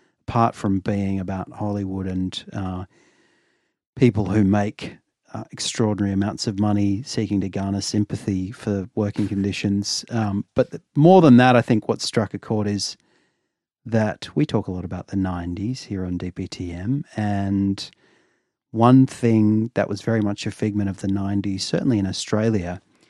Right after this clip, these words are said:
was the hit T V show The Nanny.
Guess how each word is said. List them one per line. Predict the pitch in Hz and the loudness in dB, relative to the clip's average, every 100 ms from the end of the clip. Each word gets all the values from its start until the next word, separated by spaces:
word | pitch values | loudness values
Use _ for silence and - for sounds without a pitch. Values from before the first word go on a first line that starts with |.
| _ _ - | _ _ 0
was | 117 120 123 117 - - _ _ _ - | 6 8 8 6 -2 -8 _ _ _ 2
the | 135 | 6
hit | 147 175 | 6 4
T | - 131 | 4 4
V | 110 107 | 4 4
show | 104 - 110 107 104 123 _ _ - | 2 4 4 4 2 -2 _ _ 2
The | 123 | 6
Nanny. | 113 101 90 90 | 6 4 -2 -6